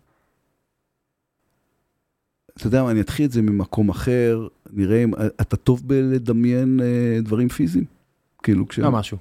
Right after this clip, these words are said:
Speaker 1: לא משהו? אני אנסה. לפני שנתיים, כשחמינאי מסתכל מהחלון ב-, בטהרן, מה הוא רואה? הוא רואה מצור.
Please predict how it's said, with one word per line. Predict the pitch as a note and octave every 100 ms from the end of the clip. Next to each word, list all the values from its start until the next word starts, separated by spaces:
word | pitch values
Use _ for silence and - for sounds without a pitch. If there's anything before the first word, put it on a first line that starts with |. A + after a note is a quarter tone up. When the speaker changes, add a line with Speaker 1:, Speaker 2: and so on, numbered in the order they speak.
| -
Speaker 1:
לא | A#2+
משהו? | C3+ D3 C#3
אני | D#3
אנסה. | D3+ C3 - - - _ _ - - - - - - - -
לפני | A#2+ F3 A3 A3+ G3
שנתיים, | - C#3+ - A#2+ G#2+ A2 B2+ D#3 _ _ _ _ _ _ _ _
כשחמינאי | - - A#2 G#2+ - - F2+ B2 B2 B2 D#3
מסתכל | D#3 - A2+ C3
מהחלון | B2+ A#2+ F2+ F#2+ F#2+ F2 D#2+
ב-, | E2+ D#2+ -
בטהרן, | F#2 - E2+ E2 D2+ E2 - - - -
מה | C3+
הוא | D#3
רואה? | D3 A2+ F#2 _ _ _ _ _ _ - - - _ _ -
הוא | G#2+
רואה | C3
מצור. | G#3+ F#3 - F3 C#3